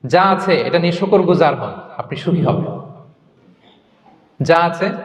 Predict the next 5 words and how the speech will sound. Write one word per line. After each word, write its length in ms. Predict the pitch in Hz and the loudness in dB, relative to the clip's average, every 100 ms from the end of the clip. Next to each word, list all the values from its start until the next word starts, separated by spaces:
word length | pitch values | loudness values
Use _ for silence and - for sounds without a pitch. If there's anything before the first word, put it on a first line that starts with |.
| - - - _ | -16 -20 -20 _
শুকরগুজার 680 | - 185 185 165 143 151 151 | -2 2 4 4 4 4 2
হন, 240 | 160 202 - - - | 0 -6 -10 -16 -14
আপনি 200 | - - | -14 -10
হ্যাপি 260 | 117 117 - | -8 -6 -8
হবেন। 240 | 95 - | -10 -12